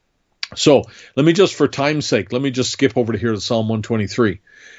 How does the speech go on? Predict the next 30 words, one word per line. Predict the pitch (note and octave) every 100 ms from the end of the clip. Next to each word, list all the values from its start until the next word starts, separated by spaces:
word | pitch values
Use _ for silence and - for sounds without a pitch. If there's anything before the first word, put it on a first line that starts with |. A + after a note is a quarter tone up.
| -
Uh, | A#2+ A2 G#2 G2 F#2+ - _ _ _ _ _ _ _ _ _ _ _ _ _ _ _ -
"Unto | D3 D#3 D3+
thee, | A#2+ D#3+ D3+
David | C#3 C#3 B2+
said, | A2 D#3 C3+
Lift | B2 C#3 -
up | C#3 A#2+
mine | B2+ B2 B2+
eyes, | B2+ A#2 G#2 B2+
O | C#3+ D3
thou | C3 C3
that | B2 A2+
dwellest | B2 B2+ B2 -
in | A#2
the | G2+
heavens, | B2 A#2 G#2+ - - - -
and | A2
behold, | A2 G2+ D3 C#3+
as | A#2+
the | A#2 A2+
eyes | A2+ C3 D3 D#3+ E3 C#3+
of | - - B2+
servants | - - - D#3+ D3 D3+ D3 -
look | C3+ D3 C#3+
unto | C3+ -
the | B2
hand | A2 C3 C3+
of | B2
their | A#2+
master, | A#2+ B2 B2 - C3 A#2